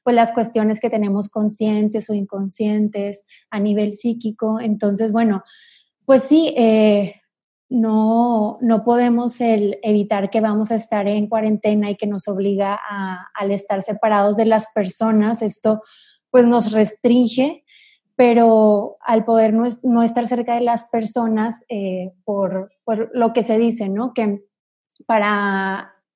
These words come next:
evitar el estar expuestos a personas que pudieron haber estado en contacto con el virus o que son más propensas a contagiarse, como nos dicen que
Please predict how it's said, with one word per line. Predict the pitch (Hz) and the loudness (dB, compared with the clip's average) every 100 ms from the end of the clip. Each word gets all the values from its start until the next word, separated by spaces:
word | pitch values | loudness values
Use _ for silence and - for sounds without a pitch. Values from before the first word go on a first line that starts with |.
| _ _ _ _ _ | _ _ _ _ _
evitar | 269 226 220 220 214 214 | -2 0 0 2 2 2
el | 226 | 2
estar | 226 220 208 | 0 -2 -4
expuestos | 208 226 220 214 | -4 -10 -8 -6
a | 220 | -4
personas | 220 202 202 208 - | -4 -6 -6 -8 -8
que | 220 208 208 - _ | -4 -2 -4 -8 _
pudieron | - 214 208 | 0 2 2
haber | 208 202 | 0 -2
estado | 202 202 208 | -4 -2 -2
en | 202 | -2
contacto | 208 196 190 196 | -6 -6 -4 -6
con | 208 208 | -4 -4
el | 202 | -2
virus | 220 247 240 233 233 | 0 2 2 0 -2
o | 220 208 | -4 -4
que | 208 196 196 - _ | -2 -2 -2 -8 _
son | - 226 | -4 0
más | 214 214 | 2 0
propensas | 220 214 208 190 202 | -4 -4 -4 -4 -4
a | 202 | -4
contagiarse, | 208 202 208 196 240 240 240 233 233 226 | -6 -4 -6 -4 0 2 0 -4 -6 -4
como | 202 196 | -4 -4
nos | 190 | -2
dicen | 196 196 202 | -4 -4 -4
que | 208 196 | -4 -4